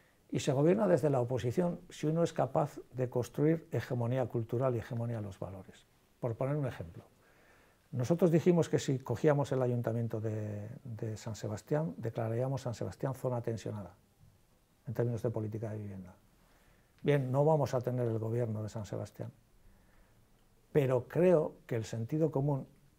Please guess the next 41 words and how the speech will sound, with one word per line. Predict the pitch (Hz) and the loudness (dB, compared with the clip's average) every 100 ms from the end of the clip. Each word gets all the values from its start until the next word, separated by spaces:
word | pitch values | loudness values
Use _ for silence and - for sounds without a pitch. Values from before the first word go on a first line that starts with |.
| _ _ _ _ - | _ _ _ _ -4
la | 120 | -2
hegemonía | - 123 123 151 170 131 | 0 0 2 4 6 4
en | 120 | 0
términos | 147 156 147 123 | 2 2 0 0
gramscianos | 127 120 - 143 131 - | -2 0 0 2 0 -6
en | - 120 | -6 -6
Donosti, | 117 156 156 - 170 - _ _ _ - - | -2 -4 -4 -6 -8 -10 _ _ _ -20 -4
es | 156 180 | 0 2
mayoritaria | 156 131 127 165 175 | 2 4 2 2 2
en | 117 | 0
términos | 104 165 156 139 | 0 0 0 -2
de | 127 117 | -2 -4
que | 113 | -4
hay | 139 | -4
que | 135 | -4
hacer | 110 139 | -2 -2
otra | 120 110 | -2 -4
política | 110 107 110 104 | -4 -6 -6 -6
de | |
vivienda. | 101 104 92 92 | -6 -8 -10 -4
Bien, | 156 190 | -2 -2
estaremos | - 135 175 165 | 0 0 0 0
en | 143 | 0
la | |
oposición, | 123 117 107 104 95 - _ - | 0 -4 -6 -8 -10 -14 _ -4
vamos | 156 165 143 | -2 -2 -4
a | |
ver | 127 113 | -4 -6
qué | 95 | -10
hace | - | -10
el | 92 | -10
gobierno, | 92 92 - - - _ _ _ | -10 -12 -14 -20 -20 _ _ _
vamos | 139 170 156 | -2 0 2
a | 143 | 2
ver | 131 | 2
si | - 123 - - - | -2 -4 -6 -10 -8
hace | 127 131 117 | -4 -4 -6
frente | - 123 110 107 | -6 -4 -4 -6
a | 123 | -6
ese | 131 | -4
problema | 120 135 160 165 | -4 0 0 -2